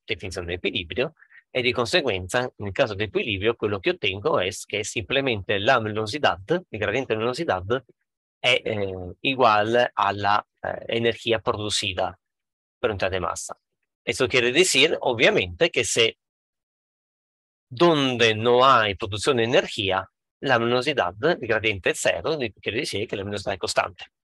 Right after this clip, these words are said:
Entonces, da un punto di vista, come dicevo, nella estrella consideriamo che principalmente al centro sia la,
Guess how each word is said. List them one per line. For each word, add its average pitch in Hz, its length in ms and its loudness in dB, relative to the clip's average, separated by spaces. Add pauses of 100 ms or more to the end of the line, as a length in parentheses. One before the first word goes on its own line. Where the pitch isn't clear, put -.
(460)
Entonces, 120 680 0
da - 100 -4
un 107 60 -6
punto 117 180 -2
di 113 60 -2
vista, 113 240 -2
come 107 220 0
dicevo, 107 360 -4 (220)
nella 120 320 2
estrella 110 420 2
consideriamo 104 540 -2
che 101 140 -8 (200)
principalmente 117 480 -2
al 98 100 -2
centro 104 680 -2 (560)
sia 95 560 -2
la, 92 360 -4